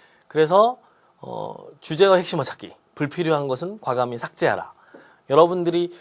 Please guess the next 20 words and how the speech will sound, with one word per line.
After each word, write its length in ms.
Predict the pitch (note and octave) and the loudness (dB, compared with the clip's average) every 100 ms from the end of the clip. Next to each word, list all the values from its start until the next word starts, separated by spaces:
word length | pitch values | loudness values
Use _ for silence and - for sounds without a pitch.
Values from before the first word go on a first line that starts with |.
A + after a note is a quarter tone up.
| _ _ - | _ _ -10
어, 160 | A#2 A2+ | -6 -2
정독을 480 | D#3 G3 A#3 C4 | 0 2 2 4
하는 180 | A3+ G#3 | 4 2
과정에서 640 | E3+ D3 C#3 C3+ D3 D#3+ D#3+ | 0 0 -2 -2 0 -2 -4
제일 600 | - D3+ F#3 F#3 G#3+ B3+ | -2 2 4 2 0 -6
중요하게 560 | - D3+ D#3+ D3+ C3+ B2+ | -12 -4 -2 -2 0 0
여겨야 420 | G2+ A2 A2 G#2 | 0 0 -2 -2
될 140 | A2 | -4
부분입니다. 600 | G#2+ G#2+ G#2+ F2+ F2 E2+ - _ _ _ _ _ - | -6 -12 -12 -12 -16 -18 -20 _ _ _ _ _ -18
진짜 540 | - C3 B2+ E3 C3+ | -10 -8 -2 0 0
이렇게 160 | - - - | -6 -18 -10
지우고 880 | - - B2 D3+ E3+ C3+ G2+ A#2+ | -8 -6 -4 -6 -6 -8 -8 -8
검은 280 | C#3 - A#2+ | -8 -6 -4
사인펜으로 480 | C#3+ E3 D#3+ - C#3 | -4 -4 -6 -6 -2
안 220 | F#2 G#2 | -2 -2
보이게 320 | A#2 D3 F3 | -4 -2 -2
만들라는 480 | F#3+ G2+ A2 B2 D3+ | -2 -4 -4 -4 -4
얘기가 260 | F#3+ C3 F3 | -6 -2 -2
아니라, 420 | C3 C3+ D3 F#2 - _ _ _ _ - | 0 2 2 0 -12 _ _ _ _ -14
어, 320 | G#2 G2+ G2 | -10 -8 -8